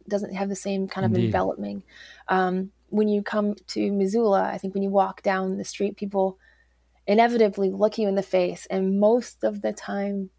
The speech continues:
Speaker 1: they'll smile. And gosh, that just feels great, doesn't it? I mean, boy, howdy, that's wonderful. Um,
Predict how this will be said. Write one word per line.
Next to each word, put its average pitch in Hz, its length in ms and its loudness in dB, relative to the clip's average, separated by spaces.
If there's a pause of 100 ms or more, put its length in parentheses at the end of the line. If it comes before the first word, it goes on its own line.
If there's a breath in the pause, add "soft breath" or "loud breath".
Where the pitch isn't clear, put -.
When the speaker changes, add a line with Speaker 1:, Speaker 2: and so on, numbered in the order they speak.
(140)
Speaker 1:
they'll 202 140 -8
smile. 180 600 -6 (380)
And 175 400 -8 (960 soft breath)
gosh, 233 460 0 (180)
that 285 240 6
just - 260 -2
feels 185 260 4
great, 202 400 4
doesn't 180 300 0
it? 269 220 0
I 180 100 -8
mean, 175 280 -8
boy, 220 180 2
howdy, 208 360 2
that's 196 240 -2
wonderful. 220 640 -2
Um, 180 380 -12